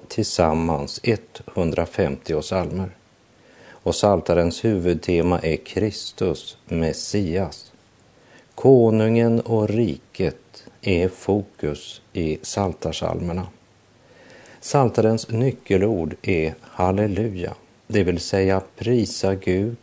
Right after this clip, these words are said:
lovsjung Herren, tillbe och ära honom. Halleluja har i vissa sammanhang blivit en kristen kliché, men är ett uttryck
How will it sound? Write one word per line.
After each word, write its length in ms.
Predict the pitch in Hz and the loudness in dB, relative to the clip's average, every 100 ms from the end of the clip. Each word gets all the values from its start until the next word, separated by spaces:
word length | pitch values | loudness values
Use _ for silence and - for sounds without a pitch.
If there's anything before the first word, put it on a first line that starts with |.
| - - _ _ _ - - | -18 -20 _ _ _ -18 -4
lovsjung 840 | 95 117 113 90 90 - 92 92 | 4 4 6 2 0 2 2 2
Herren, 680 | 85 98 101 78 85 82 78 | 2 2 2 2 0 0 -4
tillbe 760 | - 87 98 85 87 80 76 | -2 0 0 -2 -2 -4 -4
och 280 | - 85 76 - | -4 -4 -4 -4
ära 340 | 92 85 78 | -2 -2 -4
honom. 480 | 80 95 85 90 101 - _ _ _ _ _ _ _ - - - - | -6 -6 -6 -8 -10 -16 _ _ _ _ _ _ _ -20 -20 -20 -10
Halleluja 800 | - 107 104 117 104 143 95 85 | 0 2 4 2 2 0 2 2
har 400 | 80 90 92 - | 2 0 0 0
i 260 | 95 90 85 | 0 0 -2
vissa 380 | 101 101 - 104 | -2 -2 0 -2
sammanhang 760 | - 135 120 92 90 90 92 - | 0 0 2 2 2 2 0 -4
blivit 540 | 98 113 110 78 80 | -4 0 0 0 0
en 180 | 85 90 | 0 -2
kristen 760 | - - 113 - - 82 85 87 | -4 -4 -4 -4 -4 -2 -2 -4
kliché, 600 | - 120 110 - 139 76 69 - _ _ _ _ _ - - - | -6 -4 -4 -2 -2 -2 -6 -12 _ _ _ _ _ -20 -12 0
men 460 | 98 98 120 117 - | 4 4 4 0 0
är 360 | 92 95 113 120 | 2 4 2 2
ett 300 | 120 - - - | -2 -4 -18 -4
uttryck 840 | 139 90 - - _ - 117 98 | -2 -2 -4 -20 _ -6 -4 -4